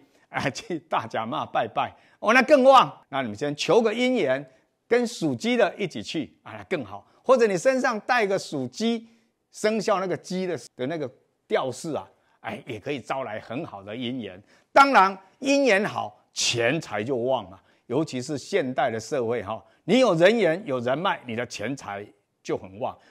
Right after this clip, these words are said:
尤其是做业务的、做网红的，要面对公共事务的、面对大家很多人的，那么一定要掌握这个“你侬我侬”的这样子呢四个字来代表。属鸡的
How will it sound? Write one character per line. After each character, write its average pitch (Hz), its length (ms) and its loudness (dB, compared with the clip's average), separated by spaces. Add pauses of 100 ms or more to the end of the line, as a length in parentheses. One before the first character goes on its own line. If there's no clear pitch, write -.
(100)
尤 214 180 6
其 175 160 -8
是 180 160 -6
做 175 300 -2
业 190 260 4
务 147 180 0
的、 104 180 -10 (280)
做 214 260 4
网 123 300 0
红 123 300 -6
的， 127 140 -4 (220)
要 233 140 0
面 240 280 0
对 208 240 4
公 254 500 4
共 202 260 0
事 220 220 -6
务 208 260 -2
的、 135 240 -2
面 214 240 -2
对 202 160 2
大 190 320 0
家 170 260 2
很 117 260 -6
多 165 180 2
人 107 180 -4
的， 110 140 -6 (240)
那 156 140 -2
么 147 100 0
一 147 40 0
定 165 80 4
要 160 80 4
掌 120 280 -4
握 151 120 2
这 160 80 -2
个 143 120 0
“你 165 260 2
侬 214 560 2
我 120 320 -2
侬” 117 300 -6
的 131 140 -4
这 - 160 0
样 175 240 0
子 113 120 -12
呢 107 160 -10 (220)
四 196 320 -4
个 127 120 -4
字 160 180 -6
来 110 140 -4
代 113 320 -2
表。 90 160 -16 (260)
属 127 340 -4
鸡 214 300 0
的 180 140 -4